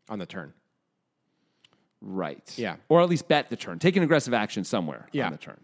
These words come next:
Speaker 2: instead of check call out of position. That
Speaker 1: Right.
Speaker 2: feels, like, very unlikely.
Speaker 1: So Tilson's odd play on the turn may have, may have benefited him here.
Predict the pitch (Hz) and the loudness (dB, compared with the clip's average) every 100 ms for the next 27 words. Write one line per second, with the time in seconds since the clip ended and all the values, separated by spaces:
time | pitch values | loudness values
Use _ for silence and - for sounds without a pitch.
0 | - 107 113 - 143 117 - 123 101 87 | -16 -8 -8 -6 -6 -6 -2 0 0 -4
1 | 87 80 73 67 71 110 98 98 92 104 | -8 -12 -14 -14 -8 -2 -2 -4 -10 -4
2 | 110 104 90 78 - - - _ _ _ | 0 0 -2 -6 -14 -20 -20 _ _ _
3 | _ - 170 170 156 - 180 170 160 135 | _ -6 0 0 0 0 0 2 -2 -2
4 | 147 156 156 139 123 _ - 175 151 127 | 0 2 2 -2 -12 _ -2 0 0 0
5 | 175 147 135 117 110 139 131 113 131 123 | -2 0 -2 -4 -6 -4 -4 -2 -6 -4
6 | 107 92 90 87 _ _ _ - 101 | -10 -10 -12 -14 _ _ _ -12 -12